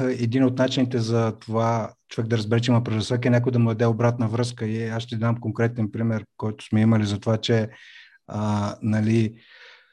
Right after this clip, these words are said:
а, в екипните срещи, примерно, някои мениджъри си позволяват да прекъсват жените, но никога да не прекъсват мъжете. И това обаче не са си дали сметка, докато някой им даде обратна връзка.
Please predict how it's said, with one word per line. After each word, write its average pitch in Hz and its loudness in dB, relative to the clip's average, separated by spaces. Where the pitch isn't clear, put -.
а, 104 -2
в 120 6
екипните 120 6
срещи, 117 2
примерно, 120 4
някои 117 0
мениджъри 117 2
си - -12
позволяват 117 0
да 113 -4
прекъсват 110 -4
жените, 117 0
но 120 4
никога 135 4
да 120 6
не 117 6
прекъсват 120 -2
мъжете. 113 -2
И 120 -2
това 123 2
обаче 123 2
не 120 0
са 120 -2
си 117 -4
дали 117 0
сметка, 120 -4
докато 113 -6
някой 113 -2
им 110 0
даде 107 -2
обратна 107 -4
връзка. 110 -4